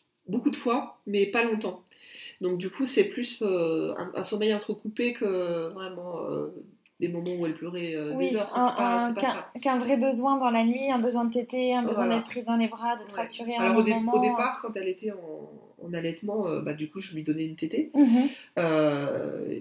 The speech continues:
Speaker 1: et puis, euh, je m'étais dit que c'était peut-être ça. Après, en grandissant, bah, on se dit, « Bon, c'est, je pense pas que ce soit ça, puis on va essayer d'arrêter un petit peu de la, de la nourrir la nuit, parce que ça répond plus à un besoin physique. » Donc, euh, euh, voilà, on,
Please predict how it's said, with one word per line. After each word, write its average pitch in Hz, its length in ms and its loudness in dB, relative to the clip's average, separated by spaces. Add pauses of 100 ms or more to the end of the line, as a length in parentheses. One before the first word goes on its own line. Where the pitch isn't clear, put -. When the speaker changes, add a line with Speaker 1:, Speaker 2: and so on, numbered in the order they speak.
Speaker 1:
et 156 180 6
puis, 180 360 -4
euh, 143 320 0
je 151 100 -8
m'étais 151 180 -4
dit 160 120 -4
que 165 60 -8
c'était - 160 -12
peut-être 143 220 -10
ça. 269 300 0
Après, - 300 -4
en 180 160 -2
grandissant, 175 640 -2
bah, 170 120 -4
on 156 60 -6
se 151 140 -10
dit, « 165 100 -4
Bon, 156 100 -8
c'est, - 160 -16 (220)
je - 60 -20
pense - 140 -12
pas 170 100 -8
que 170 80 -14
ce 170 40 -12
soit 156 180 -4
ça, 202 120 -2
puis 185 140 -8
on 151 40 -6
va 143 80 -4
essayer 143 280 -4
d'arrêter 151 340 -4
un 165 80 -6
petit - 140 -20
peu - 120 -8
de 156 60 -4
la, 139 120 -4
de - 200 -12
la 147 80 -6
nourrir 160 260 -4
la 147 120 -4
nuit, 208 160 -4
parce - 140 -14
que - 140 -16 (400)
ça - 180 -2
répond 151 220 2
plus 208 160 -2
à 180 60 4
un 156 80 0
besoin 165 260 -2
physique. » 185 540 -6
Donc, 151 240 -8
euh, 147 160 -4 (540)
euh, - 840 -4
voilà, 151 300 -6
on, 139 120 -10